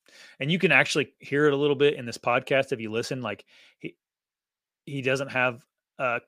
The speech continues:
quite the grasp understanding of, I think, the average hunter. That's the only thing that I think he, he could, if he did some more research or maybe had some, talk to some average hunters,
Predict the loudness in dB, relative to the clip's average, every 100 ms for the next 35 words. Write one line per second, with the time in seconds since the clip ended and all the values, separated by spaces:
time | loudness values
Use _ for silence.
0 | _ _ 0 2 2 0 -4 -4 -6 -2
1 | 2 2 0 -8 -10 -8 -8 -4 -4 -4
2 | -6 -6 -6 -6 -6 -4 -4 -6 -10 -10
3 | -12 -14 _ _ _ _ _ _ -6 -2
4 | 0 0 0 0 0 0 -2 0 -4 -2
5 | -6 -2 -4 -4 -8 -6 -4 -4 -6 -4
6 | -4 -2 -4 -2 -2 -2 -6 -6 -4 -2
7 | 0 -2 -4 -10 -12 -14 _ _ _ -2
8 | -2 -2 -6 -4 0 0 0 -6 -6 -4
9 | -6 -8